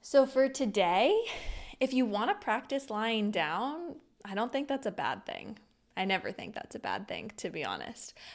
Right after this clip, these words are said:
But particularly with this meditation on mindfulness around death,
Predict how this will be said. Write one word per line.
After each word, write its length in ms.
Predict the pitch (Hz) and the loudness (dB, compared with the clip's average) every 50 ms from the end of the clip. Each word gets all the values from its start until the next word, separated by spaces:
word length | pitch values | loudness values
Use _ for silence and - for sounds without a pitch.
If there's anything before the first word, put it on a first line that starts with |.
| - - | -6 4
But 220 | - 233 220 226 | 6 6 6 6
particularly 840 | 269 247 247 269 233 - 247 226 220 208 208 202 196 196 190 190 | 4 2 2 2 -2 2 4 6 8 8 8 8 6 4 2 2
with 340 | 185 185 190 190 190 - - - | 2 2 0 0 -2 -6 -6 0
this 380 | 190 190 185 185 - - - - | 2 2 2 2 -2 -8 -8 -10
meditation 800 | 185 190 190 180 180 180 180 - - 180 180 - 185 180 180 180 | -8 -6 -6 -4 -4 -4 -6 -4 -8 -6 -6 -6 -8 -8 -10 -10
on 200 | 165 170 170 175 | -10 -10 -10 -8
mindfulness 680 | 180 175 180 196 214 220 220 - 214 214 208 208 208 - | -6 -2 -2 -2 -2 -2 -4 -4 -4 -2 -2 -4 -4 -4
around 340 | 214 208 202 208 202 196 | -4 -2 -2 -2 -2 -2
death, 420 | 196 190 - 349 403 440 - - | 0 0 0 0 0 -2 -6 -16